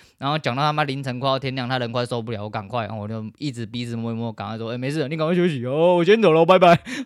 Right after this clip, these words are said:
<laughs> 赶快走这样子啊，吼，不要打扰人家休息啊。是说我会打扰三四个小时，打扰到快天亮了这样子。但是真的是这样，然后每次见面都觉得很感恩吼，就是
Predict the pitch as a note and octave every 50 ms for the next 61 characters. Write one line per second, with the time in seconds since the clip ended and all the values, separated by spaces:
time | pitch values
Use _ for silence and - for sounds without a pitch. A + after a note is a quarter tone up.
0 | - C#3 - - - G#3 - - C3 C#3 D3+ G3+ E3+ D#3+ - C3+ A#2+ A#2+ C3 C#3
1 | C#3+ D3+ C#3 B2 A#2 G#2+ A2+ A#2+ A2 G#2+ G#2+ A#2+ A#2 A#2+ A#2+ A2+ G#2 G#2 G2+ G#2
2 | G2+ G#2 G#2 G#2+ G#2 G#2 - - B2+ C3 G2+ A2 A2 C3+ D3 D3 C#3+ C#3 C#3+ C#3+
3 | C3 C3 C3 A#2 A#2 A2 A2+ G#2+ G#2 G#2+ A2+ A#2 A#2 A2 A#2 A2+ G2+ G2+ F#2+ F2+
4 | G2+ G2 G#2+ G#2+ G#2+ A2 A2+ G#2+ - A#2 A2 G#2 A2 G2+ G2 G#2 G#2 G2 F#2+ G2+
5 | G2+ G2 F#2+ F#2+ G2+ G#2+ A2 _ _ _ _ - - _ - D#3 D#3 D3+ D#3+ D3+
6 | - E3 D#3+ D3+ C3+ C3+ C#3 C3 C#3 C3 A2+ G#2 G#2+ A#2 C#3+ D3+ C3+ A#2 A#2 B2
7 | C3 - _ _ _ _ _ _ _ _ _ - - A#2+ A#2+ C3+ D3 C#3+ D#3+ D3
8 | C#3+ C#3 C3+ C3+ B2 B2 A2 G#2+ G2+ G2+ G2+ G2+ - _ _ _ _ _ - B2+
9 | C3 B2 A2+ G#2 G#2+ G#2+ G#2 G#2 G#2 G2 F#2+ G2 A#2 B2 B2 A#2+ A2+ A2 G#2 G2